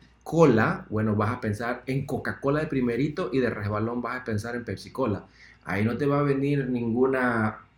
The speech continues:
otra marca, pues, o te vas a tener que enfocarte en pensar qué es. Así que, eh, ese es el, el podcast del día de hoy. Enfocarse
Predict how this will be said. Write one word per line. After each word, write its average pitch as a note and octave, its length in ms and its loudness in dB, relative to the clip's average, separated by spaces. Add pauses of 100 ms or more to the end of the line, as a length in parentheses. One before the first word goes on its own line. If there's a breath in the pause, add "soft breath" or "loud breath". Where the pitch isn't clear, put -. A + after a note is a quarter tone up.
(160)
otra B2 520 0
marca, B2+ 600 4
pues, - 120 0 (120)
o D#3 220 2
te D3 80 0
vas A#2+ 120 2
a B2 40 -4
tener B2+ 220 -2
que C#3 100 -4
enfocarte B2 540 -6
en C#3 100 0
pensar A#2+ 400 -2
qué G#2+ 260 -2
es. - 220 -10 (1200 loud breath)
Así A2+ 260 -4
que, C#3+ 380 0 (380 loud breath)
eh, G#2+ 440 0
ese B2 280 -4
es C3+ 140 -4
el, G#2+ 340 0
el G2 160 -4
podcast C#3 440 -6
del D3 140 -2
día C#3+ 180 0
de C#3+ 100 2
hoy. B2+ 320 2 (960)
Enfocarse C3+ 920 -2